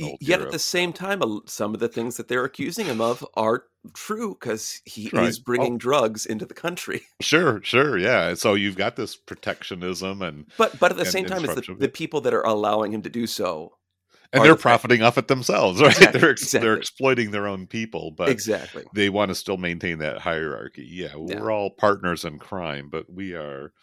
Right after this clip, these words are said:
Speaker 2: But we're
Speaker 1: still
Speaker 2: better
Speaker 1: a,
Speaker 2: than
Speaker 1: a
Speaker 2: you
Speaker 1: cut
Speaker 2: are.
Speaker 1: above."
Speaker 2: Even though,
Speaker 1: <laughs>
Speaker 2: even though we wouldn't have the crime if you didn't bring it to us, also bring us more drugs, please. But
Speaker 1: <laughs>
Speaker 2: don't, don't
Speaker 1: Yes.
Speaker 2: get too full of yourself
Speaker 1: O-,
Speaker 2: here.
Speaker 1: o-, of, of the purest quality, of course. We, we do
Speaker 2: Yes.
Speaker 1: not wanna cut corners or settle for some mediocre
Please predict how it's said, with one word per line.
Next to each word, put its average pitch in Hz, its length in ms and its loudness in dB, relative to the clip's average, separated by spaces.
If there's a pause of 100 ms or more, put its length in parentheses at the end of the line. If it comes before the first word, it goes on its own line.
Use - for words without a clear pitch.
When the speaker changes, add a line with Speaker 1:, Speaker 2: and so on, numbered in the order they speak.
Speaker 2:
But 107 100 2
we're 135 140 4
Speaker 1:
still 87 80 4
Speaker 2:
better 123 180 6
Speaker 1:
a, 107 40 2
Speaker 2:
than 98 120 -4
Speaker 1:
a 87 40 -4
Speaker 2:
you 80 80 -4
Speaker 1:
cut 92 100 2
Speaker 2:
are. 82 80 -2
Speaker 1:
above." 85 220 -2
Speaker 2:
Even 131 180 4
though, 110 400 2
Speaker 1:
<laughs> - 60 -20
Speaker 2:
even 135 200 2
though 117 100 4
we 123 120 0
wouldn't 113 240 0
have 110 120 0
the 101 60 -6
crime 107 320 0
if 101 140 -12
you 101 60 -6
didn't 104 320 -12
bring 107 200 -4
it - 120 -8
to 92 180 -6
us, 80 200 -10
also 104 240 -4
bring 95 260 -8
us - 140 -14
more 95 120 -8
drugs, 101 360 -6
please. 90 360 -12 (280)
But 110 140 0
Speaker 1:
<laughs> - 460 -6
Speaker 2:
don't, 127 220 4 (600)
don't 143 180 4
Speaker 1:
Yes. 113 100 0
Speaker 2:
get - 40 -14
too 104 100 -4
full 156 200 2
of 90 80 0
yourself - 400 -10
Speaker 1:
O-, 139 60 10
Speaker 2:
here. 135 100 2
Speaker 1:
o-, 135 80 8 (100)
of, 113 140 -2
of 104 240 -2
the 92 80 -8
purest 82 440 -2
quality, 82 480 -4
of 71 140 -16
course. 78 380 -10
We, 85 100 -12
we 78 40 -8
do - 40 -4
Speaker 2:
Yes. 82 320 -8
Speaker 1:
not 80 140 -10
wanna 78 220 -8
cut - 300 -6
corners 78 560 -10
or 73 140 -12
settle 73 340 -10
for 76 280 -14
some 82 400 -16
mediocre 78 920 -10